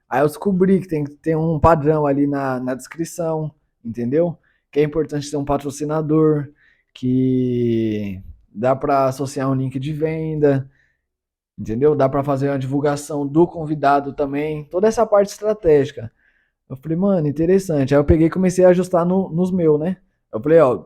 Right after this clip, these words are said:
do terceiro em diante já vai ter um padrão, uma thumbnail padrão. Um símbolo, porque não tinha um símbolo."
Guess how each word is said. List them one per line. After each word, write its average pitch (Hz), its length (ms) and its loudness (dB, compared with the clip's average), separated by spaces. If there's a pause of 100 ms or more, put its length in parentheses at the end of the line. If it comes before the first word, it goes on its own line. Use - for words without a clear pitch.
do 131 140 -4
terceiro 165 420 2
em 190 100 4
diante 156 500 0
já 131 100 0
vai 135 140 0
ter 139 100 -4
um 151 100 -4
padrão, 147 420 0
uma 135 160 -2
thumbnail 131 480 -2
padrão. 139 480 -4 (1300)
Um 185 160 4
símbolo, 208 540 8
porque 196 160 6
não 190 120 8
tinha 180 160 2
um 175 60 0
símbolo." 190 580 6